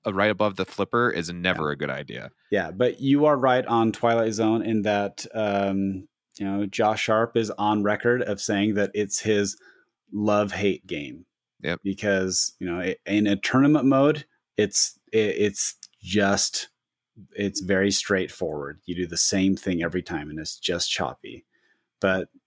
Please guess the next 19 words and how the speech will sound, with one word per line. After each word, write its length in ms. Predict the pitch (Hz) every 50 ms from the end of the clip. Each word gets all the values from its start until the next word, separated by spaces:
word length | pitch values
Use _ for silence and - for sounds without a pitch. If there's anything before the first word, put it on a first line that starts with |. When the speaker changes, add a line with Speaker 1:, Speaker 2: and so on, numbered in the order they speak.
| -
Speaker 2:
i-, 40 | 92
if 420 | 98 98 87 71 95 98 - -
you 140 | 101 98 95
play 420 | - - - - - 110 113 127 120
it 140 | 95 - -
as 280 | - 92 92 90 85 95
in 160 | 92 92 90
you 140 | 90 92 92
want 320 | 87 92 92 90 67 - -
to 280 | - - 101 95 92
go 220 | 87 82 92 87 82
into 300 | 92 98 98 - - 87
the 120 | 87 95
zone, 400 | 85 92 95 101 117 110 90 82
it's, 380 | 95 107 - - - - - _ -
it's 280 | 98 101 101 - -
challenging 480 | - - - - 98 127 127 123 127 120
and 100 | 123 117
fun. 340 | - 123 131 131 85 82